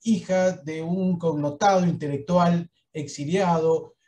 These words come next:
eh, brasilero luego del golpe de Estado, o los secuestros de Lilian Celiberti y Universindo Rodríguez en Porto Alegre, que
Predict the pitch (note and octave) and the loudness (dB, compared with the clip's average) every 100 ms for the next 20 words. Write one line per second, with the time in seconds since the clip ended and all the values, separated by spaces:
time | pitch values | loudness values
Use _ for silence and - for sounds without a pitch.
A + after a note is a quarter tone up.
0 | - D3 C#3+ D#3 C#3+ F3 A#3+ F3 D3 C#3 | -12 -8 -4 -6 -4 2 4 4 2 0
1 | D#3 D#3+ D3+ D3 C#3 D3+ D#3 C#3+ A#2 A3+ | -2 0 -2 -2 -2 -4 -4 -6 -4 0
2 | F#3 D3+ D#3+ F#3 F#3 F3+ - F3+ - B3 | 0 0 -2 0 0 0 -2 -8 -6 -6
3 | A3+ G#3 D#3+ D#3 D#3 F#3+ A3+ - E3+ D#3 | -4 -4 -4 -6 -4 0 0 0 -2 -2
4 | F#3+ G3+ F#3 D#3 D3+ D3 C#3 - G3+ F#3+ | -2 -2 -4 -4 -2 -4 -4 -4 -4 -2
5 | D#3+ D3 F3 A3+ F#3+ - - _ _ _ | -2 -2 -2 0 0 -4 -10 _ _ _
6 | _ _ _ _ _ - E3 E3+ E3+ - | _ _ _ _ _ -4 -2 0 0 2
7 | - B3+ G#3+ D#3 D3 F3 E3+ E3+ E3 E3 | 2 4 2 0 -2 -2 0 -2 -4 -8